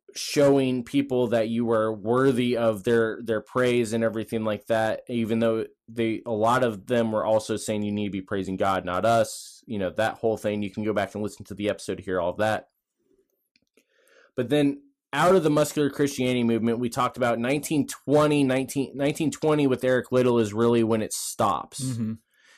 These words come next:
Speaker 1: Even though Liddell goes on to the nineteen forties, nineteen twenty is really when it stops. And nineteen twenty is when we have the rise of the fundamentalist movement. And the fundamentalist movement is what most people are familiar with it today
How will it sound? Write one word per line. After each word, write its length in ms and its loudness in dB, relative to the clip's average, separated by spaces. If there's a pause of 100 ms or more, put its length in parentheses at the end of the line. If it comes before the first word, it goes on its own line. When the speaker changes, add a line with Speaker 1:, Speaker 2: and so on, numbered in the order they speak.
(120)
Speaker 1:
Even 260 4
though 100 6
Liddell 320 6
goes 240 4
on 220 4
to 100 -2
the 100 2
nineteen 380 0
forties, 800 -4 (520)
nineteen 400 0
twenty 280 0
is 100 0
really 300 4
when 240 0
it 80 -4
stops. 720 0 (500)
And 140 2
nineteen 320 2
twenty 380 2
is 100 2
when 140 2
we 80 2
have 180 -2
the 80 -2
rise 300 2
of 60 -4
the 60 -2
fundamentalist 1000 0 (180)
movement. 680 -2
And 120 -4
the 60 0
fundamentalist 720 2
movement 400 2
is 260 0 (140)
what 420 0 (220)
most 480 6
people 280 0
are 120 4
familiar 520 0
with 360 -2
it 160 -4
today 640 -4